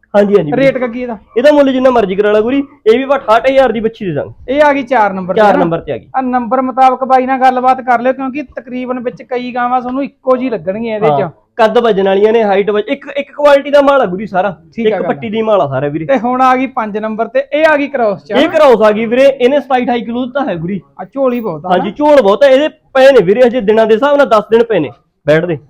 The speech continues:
Speaker 2: ਦਸ ਦਿਨ ਪੈਂਡਿੰਗ।
Speaker 1: ਹਾਂ।
Speaker 2: ਇਹਦੀ ਫੈਟ ਵੀ ਮੱਝਾਂ
Speaker 1: ਇਹਦੀ
Speaker 2: ਨਾਲ
Speaker 1: ਫੈਟ
Speaker 2: ਦੀ ਹੋਊ।
Speaker 1: ਪਰਸੈਂਟਿੰਗ ਵੀ ਜ਼ਿਆਦਾ ਹੋਊ ਗੁਰੀ ਵੀਰੇ।
Speaker 2: ਇਹਦੀ ਫੈਟ ਵੀ ਮੱਝਾਂ
Speaker 1: ਹਾਂ।
Speaker 2: ਨਾਲ ਦੀ ਹੋਊਗੀ ਤੇ ਥਣ ਦਾ ਸਾਈਜ਼ ਇਹਦਾ ਵੀ ਮੱਝਾਂ
Speaker 1: ਗੁਰੀ
Speaker 2: ਨਾਲ ਦਾ ਹੀ ਆ।
Speaker 1: ਬਾਡ-, ਪਤਾ ਨਹੀਂ ਕਿਵੇਂ ਪਾ ਲਈ ਆ, ਚੱਲ ਕਿਸੇ ਨੇ, ਪ੍ਰਮਾਤਮਾ ਹੀ ਲਵਾ-, ਐਡੀ ਬਾਡੀ ਨਹੀਂ ਬਣਦੀ ਹਰ ਇੱਕ ਦੀ।
Speaker 2: ਆ ਝੋਟੀਆਂ ਨਾਲ ਦੀ
Speaker 1: ਹਾਂ,
Speaker 2: ਆ।
Speaker 1: ਝੋਟੀ ਬਾਡੀ,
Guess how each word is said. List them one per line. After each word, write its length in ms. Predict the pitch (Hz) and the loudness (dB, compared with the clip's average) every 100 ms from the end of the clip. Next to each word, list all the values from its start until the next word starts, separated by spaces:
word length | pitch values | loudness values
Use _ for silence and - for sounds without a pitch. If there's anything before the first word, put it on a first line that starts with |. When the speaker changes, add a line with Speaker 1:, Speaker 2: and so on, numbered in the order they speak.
| 165 | 0
Speaker 2:
ਦਸ 220 | 208 208 | 2 2
ਦਿਨ 160 | 220 233 | -2 -4
ਪੈਂਡਿੰਗ। 360 | 226 202 185 170 | -4 -4 0 4
Speaker 1:
ਹਾਂ। 240 | 160 160 156 _ - 254 | 4 4 -2 _ -8 -4
Speaker 2:
ਇਹਦੀ 200 | 285 330 | -2 0
ਫੈਟ 360 | 247 226 196 | 2 2 0
ਵੀ 100 | 226 | -4
ਮੱਝਾਂ 280 | 247 185 240 | -6 0 2
Speaker 1:
ਇਹਦੀ 100 | 254 | 4
Speaker 2:
ਨਾਲ 100 | 240 | 4
Speaker 1:
ਫੈਟ 120 | 269 | 4
Speaker 2:
ਦੀ 60 | 202 | 2
ਹੋਊ। 80 | 202 | 2
Speaker 1:
ਪਰਸੈਂਟਿੰਗ 380 | 262 254 233 247 | 2 2 0 -4
ਵੀ 100 | 277 | 0
ਜ਼ਿਆਦਾ 200 | 277 240 | 2 2
ਹੋਊ 160 | 220 | -4
ਗੁਰੀ 160 | 214 240 | -6 -8
ਵੀਰੇ। 180 | 240 - _ _ 214 | -8 -10 _ _ -12
Speaker 2:
ਇਹਦੀ 160 | 226 | -10
ਫੈਟ 400 | 208 208 214 202 | -8 -2 -2 -2
ਵੀ 140 | 226 262 | -6 -4
ਮੱਝਾਂ 340 | 240 196 254 | -4 -2 0
Speaker 1:
ਹਾਂ। 200 | 220 - | 2 2
Speaker 2:
ਨਾਲ 100 | 240 | 2
ਦੀ 80 | 247 | -2
ਹੋਊਗੀ 420 | 240 240 226 240 | -2 -4 -8 -10
ਤੇ 140 | 233 | -10
ਥਣ 320 | 254 - 226 220 | -10 -8 -8 0
ਦਾ 160 | 240 | -2
ਸਾਈਜ਼ 400 | 220 233 226 220 | 0 -2 0 0
ਇਹਦਾ 200 | 233 254 | 0 0
ਵੀ 240 | 240 247 247 | -2 -10 -10
ਮੱਝਾਂ 340 | 220 220 262 269 | -8 -6 0 2
Speaker 1:
ਗੁਰੀ 120 | 240 | 2
Speaker 2:
ਨਾਲ 160 | 226 | -2
ਦਾ 80 | 208 | -4
ਹੀ 140 | 180 139 | -10 -12
ਆ। 80 | - _ _ 175 | -20 _ _ 0
Speaker 1:
ਬਾਡ-, 220 | 214 208 - | 0 0 -4
ਪਤਾ 180 | 233 240 | -2 -2
ਨਹੀਂ 120 | 233 | -2
ਕਿਵੇਂ 220 | 233 226 | 2 2
ਪਾ 180 | 220 226 | 4 0
ਲਈ 100 | 214 | 2
ਆ, 60 | 220 | 0
ਚੱਲ 160 | 226 | 0
ਕਿਸੇ 120 | 214 | -2
ਨੇ, 80 | 226 | -2
ਪ੍ਰਮਾਤਮਾ 400 | 226 214 208 214 | -2 0 0 0
ਹੀ 60 | 254 | -2
ਲਵਾ-, 160 | 233 - _ - | -2 -6 _ -2
ਐਡੀ 220 | 247 285 | -2 0
ਬਾਡੀ 280 | 262 233 226 | 0 0 -2
ਨਹੀਂ 100 | 202 | -2
ਬਣਦੀ 280 | 220 226 214 | -4 -4 -8
ਹਰ 60 | |
ਇੱਕ 100 | 214 214 196 | -8 -8 -10
ਦੀ। 80 | 165 _ - | -12 _ -14
Speaker 2:
ਆ 60 | 226 | -12
ਝੋਟੀਆਂ 500 | 208 302 302 220 220 | -6 -6 -4 -4 -4
ਨਾਲ 200 | 214 208 | -2 0
ਦੀ 80 | 202 | 2
Speaker 1:
ਹਾਂ, 100 | 175 | 4
Speaker 2:
ਆ। 120 | 170 | 4
Speaker 1:
ਝੋਟੀ 340 | 247 269 247 | 4 2 4
ਬਾਡੀ, 440 | 208 202 180 190 | 4 4 4 2